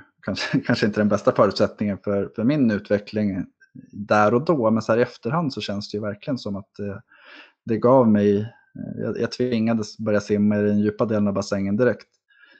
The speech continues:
eh, och hålla i träningar och planera och sköta alla de bitarna. Eh, så att när jag fick in, eh,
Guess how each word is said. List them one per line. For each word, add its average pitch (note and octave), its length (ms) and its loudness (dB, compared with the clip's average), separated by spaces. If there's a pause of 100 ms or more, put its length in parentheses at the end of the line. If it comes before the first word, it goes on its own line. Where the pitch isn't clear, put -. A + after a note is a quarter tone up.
(240)
eh, G2+ 320 -10
och G#2+ 60 -4
hålla G2+ 200 2
i G2+ 40 2
träningar G2+ 500 0
och G2+ 100 -4
planera G2 400 -2
och G2+ 100 -4
sköta G#2 280 -2
alla G#2 140 0
de G2+ 160 -2
bitarna. G2+ 400 -4 (840)
Eh, G#2 240 2
så G#2 140 0
att - 160 0
när A#2 80 2
jag A#2 100 4
fick C#3 180 2
in, A#2 340 4
eh, - 1120 -14